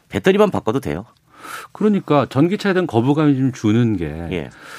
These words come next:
Speaker 2: 전기차는 배터리로 가기 때문에 장점은 많지만 이 배터리 금액이 비싸다.
Speaker 1: 그렇죠.
Speaker 2: 게다가 이 배터리는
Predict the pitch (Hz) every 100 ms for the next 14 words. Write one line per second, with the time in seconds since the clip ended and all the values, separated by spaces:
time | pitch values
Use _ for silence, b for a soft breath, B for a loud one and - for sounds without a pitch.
0 | B - - 117 160 - 156 160 87 -
1 | 143 156 131 120 - 117 95 87 - 117
2 | 110 78 - 98 95 92 - 82 127 113
3 | 95 92 87 90 - - 78 73 76 123
4 | 147 - 120 - - 78 - 101 104 113
5 | 113 98 92 107 104 101 135 160 123